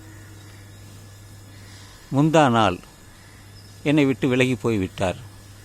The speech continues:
அதுக்கு எனக்கு வருத்தமும் இல்லை, அதனால் ஆனந்தமும் இல்லை. எ-, எப்-, எல்லாவற்றையும் கடந்து செல்வது போல்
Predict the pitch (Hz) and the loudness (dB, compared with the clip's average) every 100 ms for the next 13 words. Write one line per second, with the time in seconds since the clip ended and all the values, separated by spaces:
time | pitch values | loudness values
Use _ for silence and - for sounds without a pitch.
0 | - - - - 123 117 120 107 107 113 | -20 -20 -10 -2 -2 0 -4 -2 -2 -2
1 | 131 139 151 135 110 104 135 131 - - | 0 0 0 -2 -4 -4 -6 -10 -20 -20
2 | - - - 113 110 120 120 101 120 127 | -20 -20 -6 -2 0 -2 0 2 2 0
3 | 127 127 127 95 87 85 - - - - | -2 -2 -4 -4 -6 -8 -12 -20 -20 -20
4 | - - - - - - - - - - | -20 -20 -20 -20 -20 -20 -20 -20 -20 -20
5 | - - 123 - - - 135 143 - - | -12 -6 -8 -8 -20 -6 -4 -4 -10 -8
6 | 131 135 143 135 - 151 165 - 120 143 | -2 2 2 2 -2 0 0 0 0 2
7 | 139 113 110 110 101 87 113 143 | 2 0 -2 0 -2 -2 -2 -2